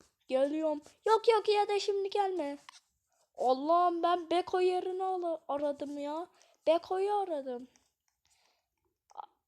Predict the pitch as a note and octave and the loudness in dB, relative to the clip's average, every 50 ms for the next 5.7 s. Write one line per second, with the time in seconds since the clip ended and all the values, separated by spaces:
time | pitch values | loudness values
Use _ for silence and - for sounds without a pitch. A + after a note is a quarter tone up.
0 | _ _ - C#4 C#4+ D#4 D4+ - A#4+ A#4 A#4 A4+ A4 F#4+ E4 C#4+ C#4+ D4 - - | _ _ 0 2 4 4 4 6 6 6 6 6 4 2 0 0 -2 -4 -4 -6
1 | E4 E4+ F#4 G4 G4 G4 A#4+ A4+ F#4 C4+ B3+ - - - - A#3+ D#4 F#4 G#4 G#4+ | -4 -2 0 0 2 2 2 2 2 -2 -4 -6 -12 -6 -2 0 2 2 2 2
2 | - A4 G4+ G4+ G#4 A4+ B4 A#4+ - - - C#4 D4+ E4 F4+ - - A4+ A#4+ A#4 | 2 0 0 2 2 0 -2 -2 -4 -6 -6 -4 -4 -4 -2 0 2 4 4 4
3 | G4+ D#4 C4 C4 - - - - - - - - _ _ _ _ _ _ _ _ | 4 2 -2 -6 -10 -14 -20 -20 -20 -20 -20 -20 _ _ _ _ _ _ _ _
4 | _ - C4 C#4 C4 C4+ C4+ B3+ B3+ A#3+ B3 B3 B3+ B3 B3 B3 A#3+ B3 B3 B3+ | _ -6 -6 -4 -4 -4 -2 -2 -2 0 0 -2 -2 -2 -2 -2 -2 -2 -4 -4
5 | - A#3+ B3+ B3+ C4 C4+ C4+ C4 B3 A#3+ A#3+ B3 B3+ | -4 -6 -6 -6 -8 -8 -10 -10 -10 -12 -12 -14 -18